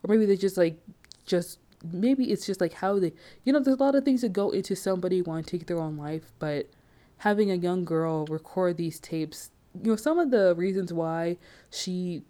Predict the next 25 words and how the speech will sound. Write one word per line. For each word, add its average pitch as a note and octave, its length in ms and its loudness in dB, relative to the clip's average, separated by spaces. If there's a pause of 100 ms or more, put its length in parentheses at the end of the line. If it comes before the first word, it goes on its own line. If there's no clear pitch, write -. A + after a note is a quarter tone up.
(140)
took F3+ 260 -4
her F3 220 -2
own E3 180 -2
life D#3 360 -8 (800)
are A3+ 160 0
just - 540 -2
kids A#3 480 -2
being G3 560 -2
mean F#3+ 520 0
and E3+ 280 -4
teenagers G#3 480 -2
being F3+ 280 -6
stupid, C#3+ 680 -4 (320)
'cause G#3 380 0
teens' C#4+ 540 0 (800)
bl-, G#3 180 2
brains A3+ 580 2
aren't F#3 240 -2
developed F3 640 0
enough D#3+ 440 -4 (320)
to G3 140 2
make F3+ 520 -2 (300)
smart F3+ 520 -4
decisions. E3 800 -4
Like, D#3 300 -4